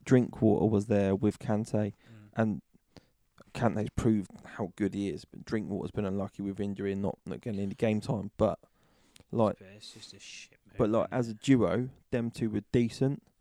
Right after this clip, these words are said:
Speaker 2: Yeah.
Speaker 1: And then you got someone like Vardy who was on fire, and Mahrez basically dragged them through a lot of games as well.
Speaker 2: Yeah.
Speaker 1: So,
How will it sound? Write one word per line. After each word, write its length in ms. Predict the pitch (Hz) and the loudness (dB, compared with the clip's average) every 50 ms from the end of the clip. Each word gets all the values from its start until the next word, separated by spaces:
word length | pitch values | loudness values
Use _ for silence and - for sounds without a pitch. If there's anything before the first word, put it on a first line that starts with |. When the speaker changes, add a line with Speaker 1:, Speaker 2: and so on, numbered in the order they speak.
| _ _ | _ _
Speaker 2:
Yeah. 200 | 113 110 101 90 - - _ | -20 -18 -18 -18 -20 -14 _
Speaker 1:
And 160 | - 127 120 | -2 0 0
then 80 | 117 120 | 2 2
you 60 | 117 110 | 0 0
got 160 | 110 - - | -2 -6 -4
someone 280 | - 135 127 123 113 | -2 0 2 2 2
like 100 | 107 - | 0 0
Vardy 580 | - - - 131 120 117 113 107 104 110 107 107 | -4 0 4 4 4 6 4 2 0 -2 -2 0
who 60 | 104 | -2
was 100 | 101 101 107 | 0 0 0
on 140 | 104 101 | 0 0
fire, 440 | - - - - 110 107 104 104 101 - | -2 -6 -4 -4 -2 -2 -2 -4 -4 -4
and 260 | 95 107 110 98 - - | -2 -2 -2 -4 -6 -8
Mahrez 500 | - 123 120 117 110 107 110 101 104 - - _ | -6 -4 0 0 2 2 2 0 0 -2 -2 _
basically 400 | - 107 101 - - - 98 107 - _ | 0 0 0 -2 -4 -6 -8 -8 -8 _
dragged 380 | - - 98 101 101 98 - _ | -4 -4 -4 -4 -6 -10 -6 _
them 200 | - 95 92 87 | 0 0 0 0
through 400 | 85 - - - 113 104 101 98 | -4 -8 -2 2 2 4 4 4
a 20 | 95 | 2
lot 160 | 95 - - | 0 0 -2
of 100 | - - | -2 -6
games 340 | - 95 92 92 92 98 107 | -6 -8 -6 -6 -6 -6 -4
as 120 | 117 101 101 | -6 -2 -2
well. 280 | 110 101 - - - - - | -2 -2 -2 -6 -10 -16 -20
Speaker 2:
Yeah. 60 | 104 92 85 - _ _ _ | -20 -20 -20 -20 _ _ _
Speaker 1:
So, 340 | _ - - 120 117 113 113 | _ 0 4 4 4 4 2